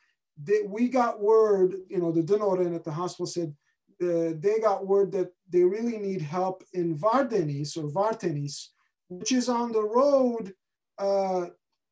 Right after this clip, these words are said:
to Artsakh as well through Kelbajar. So there are really only two main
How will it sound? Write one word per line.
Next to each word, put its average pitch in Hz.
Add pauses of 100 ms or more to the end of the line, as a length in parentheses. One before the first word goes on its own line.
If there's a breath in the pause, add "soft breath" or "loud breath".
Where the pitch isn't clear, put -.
(300)
to 302
Artsakh 226
as 202
well 233
through 214
Kelbajar. 180
So 185
there 233
are 247
really 339
only 285
two 294
main 240